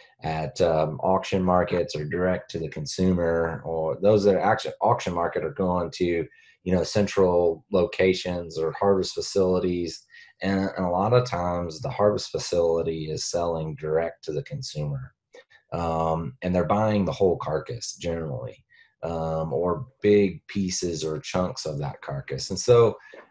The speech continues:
uh, a-,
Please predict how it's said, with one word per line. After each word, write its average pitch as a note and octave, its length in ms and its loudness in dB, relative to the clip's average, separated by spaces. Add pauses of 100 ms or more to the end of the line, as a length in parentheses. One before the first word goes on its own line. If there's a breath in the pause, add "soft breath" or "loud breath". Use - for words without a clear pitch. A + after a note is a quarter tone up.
uh, G2+ 400 0 (1200)
a-, - 600 -4